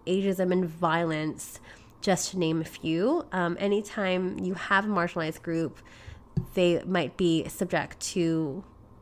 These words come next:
one of these, a few of these, all of these. Um, it happens. So I just want to bring that up, but I think this is something that might be, might be obvious to some.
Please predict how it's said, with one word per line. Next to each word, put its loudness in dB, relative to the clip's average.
one 0
of 0
these, -2
a -6
few -4
of -8
these, 0
all 2
of 0
these. 0
Um, 2
it 0
happens. -4
So -4
I 0
just -6
want -2
to -18
bring -2
that 0
up, 0
but 0
I 2
think -4
this -10
is -8
something -6
that -4
might -6
be, -4
might -2
be 0
obvious 0
to -6
some. 6